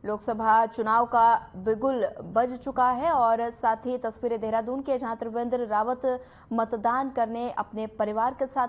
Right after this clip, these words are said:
पहुंचे और साथ ही उनकी बेटी और उनकी धर्म पत्नी साथ में मौजूद नजर आई। लोकसभा चुनाव का बिगुल बजा हुआ है, जहां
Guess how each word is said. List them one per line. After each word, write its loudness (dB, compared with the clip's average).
पहुंचे -6
और 2
साथ 4
ही -6
उनकी -6
बेटी -4
और 0
उनकी -6
धर्म -4
पत्नी -6
साथ -2
में -6
मौजूद -6
नजर -2
आई। -4
लोकसभा -2
चुनाव -2
का 2
बिगुल 2
बजा 2
हुआ 2
है, 0
जहां 0